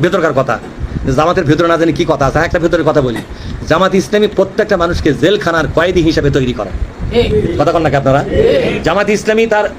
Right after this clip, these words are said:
Speaker 1: আন্দোলনে যোগদান করা প্রত্যেকটা মানুষকে জেলখানার কয়েদি বানায়। ইউনিভার্সিটির প্রফেসর আছে, টিএস করবেন আমার সাথে একবার। এ, টিসি, তিন দিনের টিসি হয় না? টিসি, আমি বললাম, "ভাই, আপনি," কইছে, "আমি রাজশাহী ইউনিভার্সিটি প্রফেসর।" তা আপনি এটা কইছে, "আমি ছুটির বাড়িতে আছি, এর মধ্যে টিএস পড়ছে, তাই আচ্ছা,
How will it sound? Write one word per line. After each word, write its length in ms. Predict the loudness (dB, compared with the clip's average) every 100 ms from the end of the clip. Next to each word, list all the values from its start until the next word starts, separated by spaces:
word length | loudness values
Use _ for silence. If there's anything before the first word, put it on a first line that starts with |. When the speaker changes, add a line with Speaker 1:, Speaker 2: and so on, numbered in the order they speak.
| -4
Speaker 1:
আন্দোলনে 440 | -2 0 2 2 2
যোগদান 380 | 0 0 0
করা 160 | 2 0
প্রত্যেকটা 560 | 2 -2 0 -4 -2 0
মানুষকে 380 | 0 0 0
জেলখানার 500 | 2 0 0 0 0 -4 -12 -12 -6 -4 0
কয়েদি 280 | 0 2 2
বানায়। 320 | 2 0 -2 -6 -8 -8 -2
ইউনিভার্সিটির 560 | 2 4 4 4 2
প্রফেসর 340 | 2 0 2 0
আছে, 180 | 0
টিএস 300 | 0 0 0
করবেন 240 | 0 2 2
আমার 140 | 0
সাথে 200 | 0 0
একবার। 240 | 0 0 -4 -6 -10 -4
এ, 40 |
টিসি, 280 | -2 0 0
তিন 160 | 0 0
দিনের 160 | 0
টিসি 160 | 0 2
হয় 100 | 2
না? 100 | 0 -6 -12 -10 -4
টিসি, 220 | -2 0
আমি 160 | 0 0
বললাম, 280 | 0 0 0
"ভাই, 280 | 0 0
আপনি," 260 | -2 -4 -2
কইছে, 200 | -2 0
"আমি 140 | 0 0
রাজশাহী 260 | -2 -2
ইউনিভার্সিটি 300 | -2 0 0
প্রফেসর।" 220 | 2 0 0
তা 100 | 0
আপনি 140 | 2
এটা 200 | 2 0
কইছে, 200 | -2 -2
"আমি 100 | -4 -6 -12 -12 -18 -14
ছুটির 260 | -2 0 2
বাড়িতে 280 | 2 2 0
আছি, 280 | 0 -2 -4 -10 -2
এর 120 | 0
মধ্যে 140 | 2 2
টিএস 200 | 0 0
পড়ছে, 140 | 0 0
তাই 160 | -2 -4 -8
আচ্ছা, 240 | -8 -6